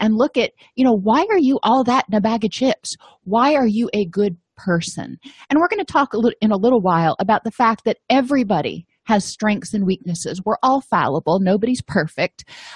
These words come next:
Um, so recognizing and accepting that, but also accepting that you're a good person despite the fact that you're not perfect. Just like your best friend is probably a good person, despite the fact that he or she is, guess what?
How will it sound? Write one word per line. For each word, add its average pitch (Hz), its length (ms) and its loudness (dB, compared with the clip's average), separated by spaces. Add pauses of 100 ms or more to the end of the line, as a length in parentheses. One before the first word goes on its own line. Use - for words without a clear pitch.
(140)
Um, 190 320 -4
so 285 260 -2
recognizing 226 800 -2
and 208 80 -4
accepting 262 540 -2
that, 190 320 -2
but 254 100 2
also 269 280 0
accepting 262 560 0
that 220 180 0 (180)
you're 311 280 2
a 269 40 0
good 254 280 -2
person 208 500 -2
despite 190 460 -2
the 202 80 -6
fact 196 400 -2
that 190 180 0 (380)
you're 214 160 2
not 208 200 0
perfect. - 540 -4 (640)
Just 226 280 -2
like 226 340 0 (260)
your 254 140 2
best 247 320 0
friend 254 460 0 (260)
is 220 180 0
probably 202 680 0
a 202 80 2
good 226 280 0
person, 233 480 -4
despite - 460 -4
the 220 80 -4
fact 190 320 -2
that - 140 -4
he 247 180 0
or 240 80 2
she 262 320 -2
is, 208 160 0
guess 220 220 -4
what? 233 400 0